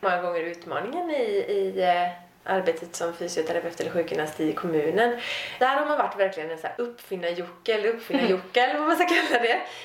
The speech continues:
Speaker 1: Dels det här med att anpassa, eh, för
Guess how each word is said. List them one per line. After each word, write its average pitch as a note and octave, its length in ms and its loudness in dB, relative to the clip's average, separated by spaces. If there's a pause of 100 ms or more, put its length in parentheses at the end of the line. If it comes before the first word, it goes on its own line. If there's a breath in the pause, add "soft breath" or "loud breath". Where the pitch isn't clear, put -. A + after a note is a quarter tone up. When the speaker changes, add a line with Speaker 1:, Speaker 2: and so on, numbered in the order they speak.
(180 loud breath)
Speaker 1:
Dels D4+ 400 -4
det D#4+ 60 2
här G#3+ 180 2
med F#3 360 -4
att - 140 -12
anpassa, F#3 680 -4 (460)
eh, G3 160 0 (260)
för D#3+ 260 2